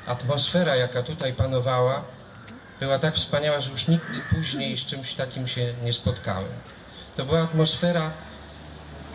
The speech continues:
jak w dobrej rodzinie. I tę atmosferę tworzyli ludzie tutaj pracujący. Przede wszystkim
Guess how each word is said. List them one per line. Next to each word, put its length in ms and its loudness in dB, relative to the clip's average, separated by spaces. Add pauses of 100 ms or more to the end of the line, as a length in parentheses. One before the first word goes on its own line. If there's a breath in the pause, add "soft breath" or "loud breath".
(200)
jak 180 0
w 120 -4
dobrej 400 4
rodzinie. 500 0 (880)
I 80 -6
tę 180 4
atmosferę 580 4
tworzyli 420 2
ludzie 340 6
tutaj 300 -2
pracujący. 840 0 (680)
Przede 280 2
wszystkim 480 0